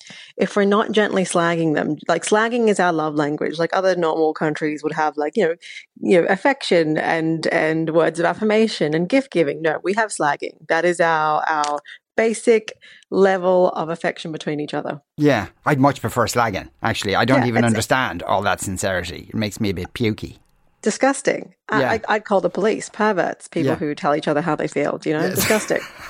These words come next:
Speaker 2: The thing is, though, I suppose the kind of, when they were, when they were building that, or certainly when they were planning it, and all the, I, 'cause I remember all the illustrations for it.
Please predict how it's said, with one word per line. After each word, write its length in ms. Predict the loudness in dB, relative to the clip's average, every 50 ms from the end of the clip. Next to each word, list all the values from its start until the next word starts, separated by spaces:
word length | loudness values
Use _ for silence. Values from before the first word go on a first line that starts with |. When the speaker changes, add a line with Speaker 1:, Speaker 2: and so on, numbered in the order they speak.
| -18 -18 -18 -20 -20 -20 -18 -8 -4 -2 -2 -2 -4 -8 -12 -18 -4 0
Speaker 2:
The 140 | 2 2
thing 340 | 2 2 2 4 4 4 4
is, 260 | 4 2 2 2 2
though, 220 | 4 4 4 4 4
I 100 | 2 0
suppose 340 | 0 2 2 4 4 2 0
the 80 | 0
kind 160 | 0 2 2
of, 140 | 2 2 -2 -6 -16 -10 _
when 280 | 0 2 4 4 4
they 100 | 4 4
were, 320 | 6 6 6 4 4 0 -2
when 240 | 0 0 2 4 4
they 60 | 4
were 160 | 6 4 4
building 460 | 4 4 4 4 4 4 4 4 4 4
that, 200 | 6 4 4 4
or 160 | 4 2 2
certainly 300 | 2 2 0 0 0 0
when 160 | 0 2 2
they 80 | 4 4
were 120 | 2 2
planning 460 | 0 0 0 2 2 2 2 2 0
it, 240 | 0 -2 -6 -6 -8 -4 0
and 160 | 2 4 4
all 160 | 4 4 4
the, 160 | 4 4 2 2
I, 100 | 0 -2
'cause 260 | -4 -4 -2 2 2
I 60 | 4
remember 460 | 4 4 4 4 4 4 4 4 2
all 160 | 4 4 4
the 200 | 4 4 2 4
illustrations 800 | 2 2 0 -2 -4 -2 0 2 2 2 2 0 -2 -2 -4 -4 -4
for 240 | -4 -6 -6 -6 -8
it. 240 | -10 -12 -12 -12